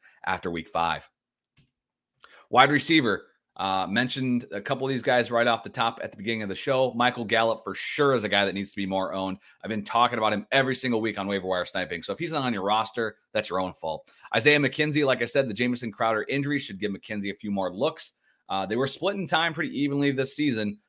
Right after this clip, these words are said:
but it seems like McKenzie now could be the slot guy for the Bills in that high-powered offense going forward. Number three is Jakobi Meyers. This might be more of a stash candidate. Uh, great matchup this week, but does he play? He's missed the two, last two weeks. He's still the number one guy in this offense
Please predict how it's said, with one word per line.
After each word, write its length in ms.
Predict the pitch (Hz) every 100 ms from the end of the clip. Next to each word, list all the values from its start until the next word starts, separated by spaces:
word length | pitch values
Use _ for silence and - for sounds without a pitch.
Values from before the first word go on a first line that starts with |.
| _
but 80 | -
it 100 | 95
seems 240 | 120 120
like 140 | 117 107
McKenzie 340 | 104 117 107
now 120 | 113
could 120 | 107 110
be 60 |
the 80 | 98
slot 320 | - 113 110
guy 160 | 110 101
for 100 | 98
the 60 |
Bills 280 | 85 107 98
in 60 | 95
that 80 | -
high-powered 440 | 95 90 92 90
offense 320 | 87 85 87
going 180 | 78 78 -
forward. 320 | 98 92 78 _ _ _ - -
Number 180 | 120 131
three 220 | 143 180
is 80 | 156
Jakobi 320 | 170 165 160
Meyers. 340 | 143 143 139
This 180 | 139 135
might 220 | 123 123
be 60 | 135
more 180 | 127 127
of 60 |
a 60 | 127
stash 360 | - 110 107
candidate. 460 | - 104 107 110 107 _ _ -
Uh, 300 | 95 98 92
great 240 | 92 135
matchup 340 | 143 139 143 110
this 220 | 123 -
week, 220 | 113 104
but 100 | 92
does 140 | 110
he 80 | 113
play? 320 | 117 110 107
He's 160 | 107 104
missed 180 | 110 -
the 60 |
two, 280 | 98 113 110
last 300 | 95 107 101
two 140 | - 98
weeks. 320 | 101 101 -
He's 180 | 131 127
still 180 | 165
the 80 | 160
number 220 | 131 127
one 180 | 113 101
guy 180 | 95 98
in 60 | 82
this 140 | -
offense 480 | 101 95 92 90